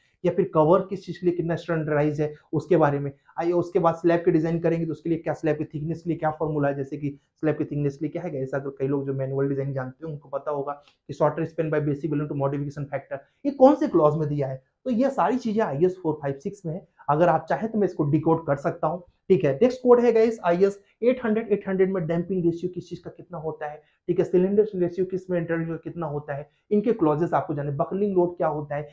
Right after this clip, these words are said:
इनके clauses जाने चाहिए। आईएस, आईएसएमबी है तो कौन कौन से steel sections है, आईएसएमबी है, उसके बाद आपका channel section है, रोल्ड है, ठीक है, ट्यूब section है, कौन कौन से सेक्शन हो सकते हैं, तो उसके लिए आपको आईएस एट हंड्रेड, आप चाहे तो उसको decode करने के लिए बोले,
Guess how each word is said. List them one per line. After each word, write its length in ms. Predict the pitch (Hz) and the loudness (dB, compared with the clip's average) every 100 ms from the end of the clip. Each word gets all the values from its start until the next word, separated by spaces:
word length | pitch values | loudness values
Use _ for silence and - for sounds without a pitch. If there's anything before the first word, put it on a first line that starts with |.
| _ 190 | _ -6
इनके 200 | 190 226 | 2 4
clauses 360 | 165 151 180 | 4 2 2
जाने 220 | 160 147 | 2 0
चाहिए। 280 | 147 147 156 - _ 196 | -2 -4 -4 -6 _ 0
आईएस, 560 | 220 220 208 208 208 - | 0 4 10 10 8 -4
आईएसएमबी 560 | 165 202 202 190 196 | -2 0 0 -2 0
है 80 | 196 | 2
तो 140 | 196 190 | 2 2
कौन 200 | 202 220 | 2 0
कौन 120 | 220 | 0
से 120 | 220 | -2
steel 220 | 214 208 | 0 0
sections 440 | 202 180 208 190 180 | 0 -6 -8 -8 -4
है, 60 | |
आईएसएमबी 520 | 160 165 165 165 165 165 | -4 -4 -6 -4 -2 0
है, 200 | 160 160 | 0 -2
उसके 240 | 160 - | -6 -6
बाद 200 | 147 147 | -2 -2
आपका 240 | 147 - 147 | -2 -4 -6
channel 260 | 160 160 165 | -4 -4 -4
section 340 | 156 - 156 | -8 -12 -12
है, 200 | 151 151 | -8 -6
रोल्ड 720 | 151 - _ - 160 165 175 151 | -8 -10 _ -2 4 6 6 4
है, 220 | 147 147 | -2 -4
ठीक 220 | 160 165 | -4 -6
है, 60 | 160 | -4
ट्यूब 240 | 220 233 | -2 -4
section 340 | - - 170 165 | -4 -10 -8 -8
है, 100 | 165 _ _ | -10 _ _
कौन 160 | 294 254 | 4 4
कौन 140 | 220 | 4
से 120 | 214 | 2
सेक्शन 340 | 202 180 - 170 | 0 -6 -6 -4
हो 140 | 160 | -4
सकते 240 | 160 - | -6 -6
हैं, 200 | 160 160 165 | -6 -6 -2
तो 120 | 170 | -2
उसके 200 | 165 170 | -2 -4
लिए 100 | 160 | -2
आपको 360 | 143 - 208 | -4 -4 -4
आईएस 280 | 147 143 - | -2 -6 -6
एट 140 | 139 135 | -8 -6
हंड्रेड, 260 | 131 135 _ _ _ | -8 -10 _ _ _
आप 340 | 151 151 - - | 0 0 -6 -6
चाहे 160 | 139 | -4
तो 100 | 160 | -4
उसको 160 | 131 170 | -4 0
decode 340 | 151 147 151 | 0 2 0
करने 180 | 151 143 | 0 -4
के 60 | 139 | -2
लिए 80 | 139 | -2
बोले, 180 | 135 | -4